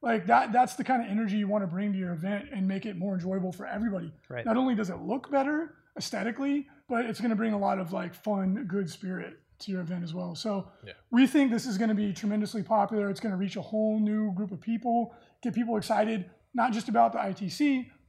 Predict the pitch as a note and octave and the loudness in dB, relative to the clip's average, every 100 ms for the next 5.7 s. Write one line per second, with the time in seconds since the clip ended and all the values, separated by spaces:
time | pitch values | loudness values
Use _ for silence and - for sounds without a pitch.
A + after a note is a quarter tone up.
0 | - A#3 A3 - A3 A3 A#3 F#3 - F#3+ | 0 2 2 -2 -2 0 0 0 -4 -6
1 | - D#4 C#4+ - G#3 G3+ G3+ G3+ - G#3 | -2 0 0 -4 -2 -2 -4 -8 -4 -4
2 | F#3 G#3+ G#3 A3 G3+ F#3 F#3 E3 D#3+ D3+ | -4 -4 -2 -2 -4 -4 -6 -6 -10 -8
3 | F#3+ A3+ E3 - - _ _ - A#3 G3 | -6 -6 -8 -18 -20 _ _ -4 0 2
4 | G#3 G3+ G#3+ A3 F#3+ F3+ E3+ G3 F3+ E3 | 0 0 -6 -4 -4 -4 -6 -4 -4 -6
5 | E3 - E3+ E3 F3+ E3 - | -8 -10 -10 -10 -10 -12 -16